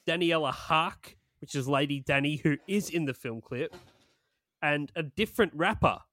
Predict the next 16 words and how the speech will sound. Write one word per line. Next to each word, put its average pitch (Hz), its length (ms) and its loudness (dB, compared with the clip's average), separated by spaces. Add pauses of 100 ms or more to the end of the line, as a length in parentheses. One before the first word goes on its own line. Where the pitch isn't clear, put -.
(280)
They 160 120 2
had 170 300 0
a 151 60 -4
different 170 420 -4
rapper, 131 380 0
American 156 520 -2
rapper 147 220 0
George 147 500 0
Jones, 139 600 -2 (280)
who 165 100 4
went 151 260 0
by 151 120 0
the 143 80 -4
name 135 320 0 (120)
Sir 156 360 2
Prophet. - 720 0